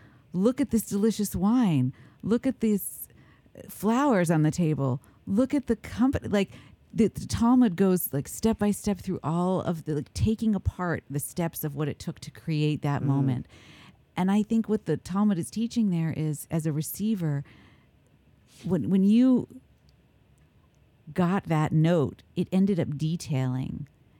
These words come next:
Speaker 1: the impact of every effort you made
Speaker 2: Right.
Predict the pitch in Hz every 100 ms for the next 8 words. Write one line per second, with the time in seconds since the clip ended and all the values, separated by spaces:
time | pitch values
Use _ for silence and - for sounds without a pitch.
0 | _ - 147 170 190 165 139 95 80 -
1 | - 156 - 196 185 226 220 - 196 -
2 | 165 - 147 147 143 156 147 127 - -
3 | _ - 117 98